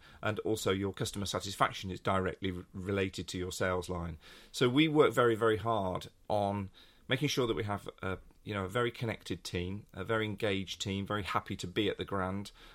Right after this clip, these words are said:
proud to work there, would recommend it to someone to come and work with them, who in turn then deliver great service to our customers, who give us repeat business, and, um, in turn sales, and then profit follows.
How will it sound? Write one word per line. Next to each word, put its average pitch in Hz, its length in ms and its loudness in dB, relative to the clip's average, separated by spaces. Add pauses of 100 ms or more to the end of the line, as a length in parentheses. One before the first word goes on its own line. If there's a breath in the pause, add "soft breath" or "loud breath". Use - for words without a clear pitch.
(120)
proud 113 340 4
to 104 100 0
work 95 400 2
there, 92 260 0
would 95 180 -4
recommend 104 420 0
it 101 160 0
to 98 220 0
someone 98 380 0
to - 80 -8
come 107 180 -2
and 95 120 -2
work 95 280 2
with 92 160 -2
them, 104 280 -2 (440 loud breath)
who 110 120 2
in 104 100 0
turn 117 380 4
then 104 160 2
deliver 101 340 2
great 107 380 4
service 101 440 4
to 107 120 0
our 90 100 4
customers, 98 640 -4 (360 loud breath)
who 95 200 -2 (300)
give 110 120 2
us 95 140 -4
repeat 95 320 -4
business, 107 720 -4
and, 107 480 -2
um, 104 340 0
in 107 140 -6
turn 107 360 -2 (240 loud breath)
sales, 107 560 2 (140)
and 110 180 0
then 107 380 0 (140)
profit - 320 -2
follows. 95 480 2